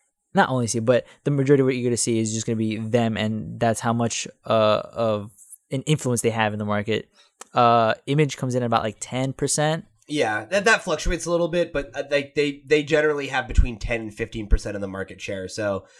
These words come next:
Speaker 2: like, even though Image is, like, quote unquote big, like,
Speaker 1: Right, it's
Speaker 2: they're,
Speaker 1: n-, a, a comparison.
Speaker 2: they're a distant number thir-, three.
Speaker 1: Yeah, and, uh, Dark Horse, I D W,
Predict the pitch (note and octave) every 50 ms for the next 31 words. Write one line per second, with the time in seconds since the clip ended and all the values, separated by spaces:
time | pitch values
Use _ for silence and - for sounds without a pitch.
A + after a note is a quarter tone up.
0 | _ _ - B2+ A#2+ A#2 A2 - - - _ - E3+ F3 D#3 E3 E3 D#3+ D#3 D3+
1 | D3+ C#3+ C#3 C#3+ C#3 C#3+ C#3+ C3 B2 C3 B2+ A#2 A2+ B2 A2+ G#2+ - - C#3 B2+
2 | A#2+ A#2+ A#2 A#2 - C3+ A#2+ A#2+ - - - - A#2+ A2+ B2 C3 C#3 - _ _
3 | _ _ _ _ B2 A#2+ A2+ A#2+ A#2+ A#2+ B2 A2 G#2 - - C3 C3 A#2+ - -
4 | C#3+ D3 C#3+ C#3 C3+ D3+ D3+ - - - D#3+ - - C3+ - - B2+ B2+ B2+ B2
5 | - - C3 B2 B2 B2 A#2 _ C3+ F3+ F3 E3+ D#3+ B2 - E3+ D#3 - - D3+
6 | C#3+ B2+ B2 A#2+ A#2 G#2 G2 - - G2+ F#2 E2+ - _ _ - - A2 - -
7 | - B2+ B2+ A#2+ G#2+ F2+ - - _ _ - - - - - - - _ _ -
8 | C3 C3 C3 C3 B2 B2 A#2+ A#2 B2+ A#2+ A#2+ A#2+ A#2 A#2 A#2 A#2 A#2 A2+ A#2 -
9 | C3+ B2+ C3 C3+ - - D#3 D3+ D3 D3 D3 - - - B2+ B2 B2 B2 A#2+ A2+
10 | A#2+ A#2+ A2+ A2+ A#2 A#2 A#2 A#2 A#2 A#2 A#2 A#2 A2+